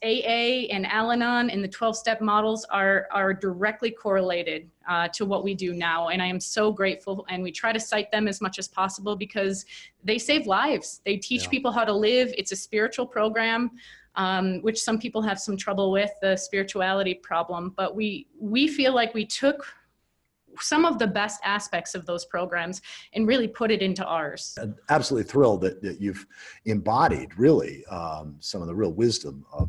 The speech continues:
Speaker 2: of, uh, of that stuff in, in your, in your Good Grief Network.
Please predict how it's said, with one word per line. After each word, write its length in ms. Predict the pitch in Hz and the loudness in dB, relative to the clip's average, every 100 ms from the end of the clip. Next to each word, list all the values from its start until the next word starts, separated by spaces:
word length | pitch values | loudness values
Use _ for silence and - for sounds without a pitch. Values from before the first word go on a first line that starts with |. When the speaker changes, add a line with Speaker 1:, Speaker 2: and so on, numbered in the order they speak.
| - | -4
Speaker 2:
of, 180 | 73 69 - | -12 -14 -16
uh, 480 | - - - - - | -20 -18 -20 -20 -20
of 60 | 73 | -16
that 220 | - 67 _ | -14 -14 _
stuff 400 | - - 73 - | -14 -6 -6 -6
in, 140 | 73 71 | -16 -14
in 140 | 78 73 | -14 -12
your, 260 | 76 69 _ _ - | -12 -14 _ _ -20
in 100 | 71 | -12
your 160 | 73 76 | -10 -10
Good 120 | - - | -12 -12
Grief 240 | 82 - | -10 -10
Network. 420 | - - 62 _ | -12 -18 -20 _